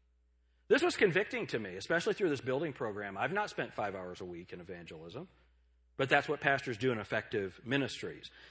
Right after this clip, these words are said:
Now, the best way for the pastor to be able to do that is for church people to take some of the other work off the pastor's plate so that he can do that, right? And you guys do a great job helping, and we'd do better if I told you what the needs were. Um,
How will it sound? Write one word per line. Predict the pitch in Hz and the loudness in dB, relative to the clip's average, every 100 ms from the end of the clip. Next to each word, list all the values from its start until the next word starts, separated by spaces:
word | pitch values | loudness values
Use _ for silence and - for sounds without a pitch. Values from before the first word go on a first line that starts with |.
| - _ | -20 _
Now, | 165 135 139 | 2 2 2
the | 156 | 6
best | 147 175 175 | 8 6 6
way | 165 151 | 6 6
for | - 139 | 2 0
the | |
pastor | 127 147 - | 4 4 4
to | 127 | 0
be | 127 | 0
able | 113 | 0
to | 107 160 | 4 6
do | 175 | 8
that | 123 127 - | 6 6 4
is | 131 120 | 0 0
for | - 131 113 110 104 - | -2 0 2 0 -4 2
church | 180 196 | 2 2
people | - 120 110 | 0 -4 -6
to | - | -6
take | - 120 | -2 -2
some | - 127 | -2 -2
of | 113 | -2
the | 110 110 104 - | -2 -2 -4 2
other | 160 147 127 | 4 6 2
work | 117 147 160 135 - - - _ | 4 8 8 6 -2 -16 -20 _
off | 131 120 | -2 -2
the | - | -2
pastor's | 127 120 - 110 98 - - | -2 -2 -2 -8 -8 -12 -2
plate | 196 156 120 - | 2 2 0 -8
so | - 123 | -8 -4
that | 113 | -4
he | 104 | -6
can | 104 135 | -8 -4
do | 247 | -2
that, | 156 92 - | -2 -4 2
right? | 147 190 - - - _ | 4 4 0 -12 -20 _
And | 151 | 0
you | 185 | 4
guys | 214 143 | 6 6
do | 135 | 4
a | |
great | 117 147 - | 8 6 6
job | 110 98 | -2 2
helping, | 131 135 110 | 2 2 0
and | 117 | 0
we'd | 120 | 0
do | 113 | 2
better | 127 135 | 2 2
if | 107 110 | 2 -2
I | |
told | 104 117 107 | -2 -2 0
you | |
what | 104 95 | -4 -4
the | |
needs | 101 127 127 | -6 -6 -6
were. | 98 82 - _ _ _ _ _ _ _ _ - | -10 -10 -16 _ _ _ _ _ _ _ _ 2
Um, | 139 131 127 | 4 6 2